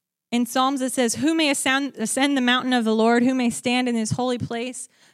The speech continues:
Those who have clean hands and a pure heart, who, who do not trust in an idol or swear by a fir-, false god." So I look at that as who can ascend and keep on ascending?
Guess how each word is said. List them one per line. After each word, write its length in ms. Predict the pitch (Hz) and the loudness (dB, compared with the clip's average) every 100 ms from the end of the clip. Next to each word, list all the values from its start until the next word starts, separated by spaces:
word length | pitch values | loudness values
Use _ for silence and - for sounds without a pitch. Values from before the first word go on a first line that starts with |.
| - | 0
Those 280 | 254 277 | 2 2
who 60 | 277 | 2
have 200 | 247 220 | 0 0
clean 320 | - 277 277 | -4 -2 -2
hands 320 | 269 269 262 | -2 -2 0
and 80 | 247 | 0
a 40 | 233 | -2
pure 300 | 247 254 240 | 0 0 0
heart, 320 | 247 247 - | 2 0 0
who, 240 | 240 226 - _ _ _ _ - | -2 -4 -8 _ _ _ _ 0
who 140 | 269 | 4
do 100 | 247 | 6
not 240 | 247 262 - | 4 2 0
trust 380 | - 294 - - | 0 0 0 -2
in 140 | 262 | 0
an 100 | 254 | 0
idol 280 | 233 233 226 | 0 2 2
or 140 | 208 | 0
swear 320 | 208 247 240 | -2 0 2
by 160 | 226 220 | 2 2
a 80 | 214 | 0
fir-, 240 | - 214 202 _ | -2 -4 -4 _
false 320 | - 220 208 | 0 0 2
god." 400 | - 190 180 220 _ _ _ _ _ _ _ _ _ | 0 0 0 -8 _ _ _ _ _ _ _ _ _
So 100 | - | -2
I 160 | 277 311 | 2 4
look 180 | 370 359 | 2 2
at 140 | 339 | 2
that 220 | 277 254 | 2 0
as 140 | 240 - | -2 -4
who 460 | 277 339 359 359 359 _ _ - | 0 2 4 2 -2 _ _ -4
can 160 | 294 277 | 0 0
ascend 540 | 254 - 269 240 226 | 0 2 2 2 0
and 140 | 240 | -2
keep 220 | 226 285 254 | 0 0 0
on 180 | 240 | 0
ascending? 600 | 240 - 175 190 185 - | 0 -2 -6 -8 -12 -14